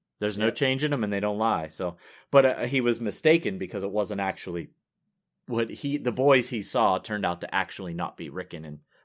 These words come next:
Speaker 1: Bran, of course.
Speaker 2: Yes, yes. Yes, I mean, that's the problem with these infallible dreams. If you're not paying attention, you might not notice that that isn't Bran and Rickon.
Speaker 1: Right.
Speaker 2: And then you go tell Bran and Rickon, scare the bejesus out of them.
Speaker 1: <laughs>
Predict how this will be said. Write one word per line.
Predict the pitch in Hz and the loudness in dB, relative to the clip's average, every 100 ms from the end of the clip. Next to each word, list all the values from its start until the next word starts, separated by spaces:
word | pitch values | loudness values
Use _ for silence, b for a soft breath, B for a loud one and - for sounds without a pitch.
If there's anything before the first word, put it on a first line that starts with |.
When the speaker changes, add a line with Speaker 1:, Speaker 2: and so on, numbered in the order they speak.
| _ | _
Speaker 1:
Bran, | 90 73 | -8 -6
of | 76 | -10
course. | - 60 - _ _ _ _ _ _ _ _ - | -12 -12 -14 _ _ _ _ _ _ _ _ -10
Speaker 2:
Yes, | - - - _ | -10 -10 -20 _
yes. | 95 - _ _ _ _ _ _ _ _ b b b | -16 -16 _ _ _ _ _ _ _ _ b b b
Yes, | 151 143 | 4 8
I | 156 | 8
mean, | 147 - - | 6 4 10
that's | 156 | 10
the | - | 10
problem | - 190 156 | 12 12 12
with | 120 - - - 120 | 6 4 -8 -20 -2
these | 127 113 - - - - - - _ | 0 0 -4 -16 -20 -18 -14 -14 _
infallible | 147 117 - 147 123 107 | 2 4 6 10 8 8
dreams. | 104 131 135 101 104 | 2 4 4 2 -4
If | 135 | -4
you're | 147 | -4
not | - | 2
paying | 170 143 | 4 4
attention, | 110 - 170 170 - 87 | 0 4 4 4 -6 -12
you | 98 | -8
might | 120 123 | -4 -2
not | 113 120 | -2 6
notice | 143 127 - | 8 8 0
that | - | -2
that | 120 127 | -2 -2
isn't | 135 107 98 | -6 -8 -2
Bran | 113 | -2
and | 107 107 | -2 -2
Rickon. | 180 - - _ _ | -2 -2 -6 _ _
Speaker 1:
Right. | 95 85 101 107 | -12 -4 0 2
Speaker 2:
And | 120 | 4
then | 139 | 8
you | |
go | 139 | 8
tell | - 131 202 | 8 10 10
Bran | 127 101 | 12 8
and | 92 | 6
Rickon, | 95 - 139 | 0 0 -4
scare | - - 151 | -2 2 4
the | 165 | 4
bejesus | 160 214 165 120 | 0 -2 -2 -2
out | 92 | -2
of | 92 | -2
them. | - | -6
Speaker 1:
<laughs> | - | -12